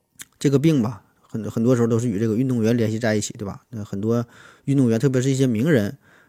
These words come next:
呃，患有这个疾病，所以给我们的感觉好像是，呃，这个病并不是特别罕见哈，发病率并不低哈，就经常看到报道啊。那么这个，这个疾病啊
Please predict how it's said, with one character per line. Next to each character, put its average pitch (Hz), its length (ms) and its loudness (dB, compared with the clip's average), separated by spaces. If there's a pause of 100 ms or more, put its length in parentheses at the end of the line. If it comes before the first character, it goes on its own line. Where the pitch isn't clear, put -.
呃， 101 220 -2
患 131 200 4
有 90 100 4
这 110 80 0
个 104 80 2
疾 95 180 -4
病， 95 200 -6
所 120 120 -4
以 120 60 0
给 117 80 -2
我 131 80 2
们 110 100 0
的 123 60 0
感 98 180 -4
觉 90 160 -2
好 110 140 -4
像 135 220 -2
是， 117 240 -2 (540)
呃， 110 140 -4
这 147 160 2
个 127 80 2
病 139 240 0
并 131 220 0
不 107 180 -4
是 117 440 0 (240)
特 - 140 -4
别 123 120 6
罕 98 200 -4
见 113 160 -4
哈， 110 80 -6
发 113 180 -4
病 113 160 -2
率 120 80 2
并 135 220 -2
不 139 100 -2
低 107 260 -6
哈， 95 200 -10
就 - 80 -14
经 117 180 -6
常 120 340 -6
看 - 140 -6
到 117 140 -4
报 147 260 4
道 87 260 -6
啊。 90 140 -14 (1000)
那 180 80 0
么 170 100 4
这 196 160 8
个， 160 240 8
这 190 120 4
个 160 140 6
疾 147 160 2
病 151 220 2
啊 107 140 -4